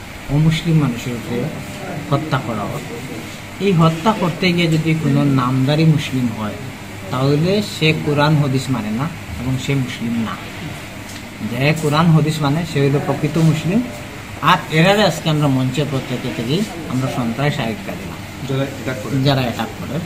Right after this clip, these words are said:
Speaker 1: এবং তৎসঙ্গে বা-, সারা বিশ্বের সঙ্গে বাংলাদেশে শান্তি সম্প্রীতিকে শক্তিশালী করতে আমরা ভারত সরকারের কাছে আহ্বান রাখ-, আহ্বান রাখবো,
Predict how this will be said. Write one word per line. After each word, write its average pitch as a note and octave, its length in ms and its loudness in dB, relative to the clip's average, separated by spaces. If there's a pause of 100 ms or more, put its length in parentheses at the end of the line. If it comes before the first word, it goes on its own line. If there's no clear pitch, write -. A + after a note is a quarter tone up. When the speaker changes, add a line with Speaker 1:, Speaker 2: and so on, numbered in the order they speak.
(560)
Speaker 1:
এবং D#3 320 4
তৎসঙ্গে G3+ 540 2
বা-, C3 280 0 (680)
সারা D#3 480 4
বিশ্বের D#3 480 2
সঙ্গে B2 560 0 (680)
বাংলাদেশে D3+ 840 0
শান্তি A#2+ 440 0 (100)
সম্প্রীতিকে C3 680 0 (440)
শক্তিশালী D3+ 760 2
করতে D3 420 -4 (340)
আমরা B2+ 220 -2
ভারত C3 340 0
সরকারের C#3 380 -2
কাছে C3+ 200 -2
আহ্বান C3+ 360 0
রাখ-, B2 320 -4
আহ্বান C3 320 -2
রাখবো, B2+ 300 -2